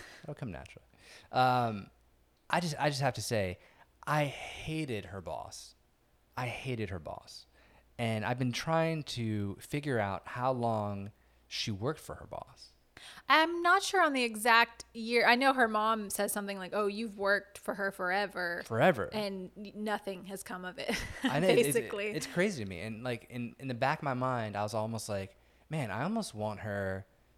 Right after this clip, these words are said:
Speaker 1: to just let go of this dream of writing." Like, how, to me, maybe I'm just, maybe I'm crazy to say this. And obviously, you know, it's a Hallmark film, so everything's gonna work out at the end, generally speaking. So, but I was, in the back of my mind, I was like, What if she just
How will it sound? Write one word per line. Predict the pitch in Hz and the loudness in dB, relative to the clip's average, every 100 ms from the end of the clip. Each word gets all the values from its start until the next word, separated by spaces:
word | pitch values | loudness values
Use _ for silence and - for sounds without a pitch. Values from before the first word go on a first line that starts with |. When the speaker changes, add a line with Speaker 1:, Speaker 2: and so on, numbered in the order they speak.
| _ - | _ -10
Speaker 1:
to | 117 | -8
just | 101 107 - - - _ _ | -4 -4 -4 -10 -18 _ _
let | 117 107 123 120 | -8 -4 -4 -4
go | 113 | -4
of | 110 | -4
this | 98 92 | -4 -8
dream | - 92 | -8 -10
of | 90 | -8
writing." | 85 82 - - 120 _ _ - | -6 -6 -8 -16 -20 _ _ -8
Like, | 110 | -6
how, | - 160 175 - - | -4 -2 -2 -4 -8
to | - | -4
me, | 160 190 170 - _ _ _ 143 | -2 0 -2 -6 _ _ _ -12
maybe | 135 156 175 151 | -4 0 2 2
I'm | 120 107 | 0 -2
just, | 101 - - _ _ - | -6 -10 -14 _ _ -4
maybe | 143 | -2
I'm | 123 | -2
crazy | - 104 95 | -2 -4 -4
to | 92 | -8
say | 90 101 | -8 -8
this. | 90 - | -8 -10
And | 117 | -4
obviously, | 117 107 101 95 90 - | -2 -2 -6 -8 -10 -10
you | |
know, | 98 92 | -10 -10
it's | 87 | -10
a | 104 | -8
Hallmark | 110 95 92 | -6 -6 -6
film, | - 92 | -8 -12
so | 90 | -10
everything's | 95 92 - 95 | -10 -10 -10 -12
gonna | 90 | -10
work | 90 92 | -10 -8
out | 92 | -8
at | 87 | -8
the | 85 | -10
end, | 87 | -12
generally | 87 85 85 | -12 -12 -12
speaking. | - 82 - 85 | -14 -16 -16 -14
So, | - 85 - - - - - - | -10 -10 -10 -16 -20 -20 -20 -6
but | - | -2
I | |
was, | 147 - | -2 -4
in | 139 | -6
the | 131 | -6
back | 156 | -6
of | |
my | 151 | -6
mind, | 160 156 | -4 -4
I | |
was | - | -6
like, | 104 | -6
What | 120 190 | -6 -4
if | |
she | 185 131 | -4 -6
just | 104 101 92 - - | -6 -6 -6 -8 -12